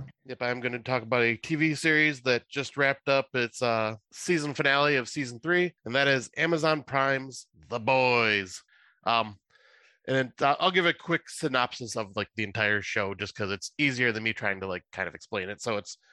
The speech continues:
a group of vigilantes set, uh, group of vigilantes, The Boys, set out to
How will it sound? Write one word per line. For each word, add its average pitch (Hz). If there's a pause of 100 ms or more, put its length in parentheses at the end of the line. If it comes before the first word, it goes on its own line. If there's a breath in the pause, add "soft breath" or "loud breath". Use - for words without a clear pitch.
(120)
a 110
group 143
of 143
vigilantes 143
set, 151 (100)
uh, 113 (300)
group 185
of 180
vigilantes, 139 (140)
The 98
Boys, 113 (260 soft breath)
set 151
out 135 (180)
to 117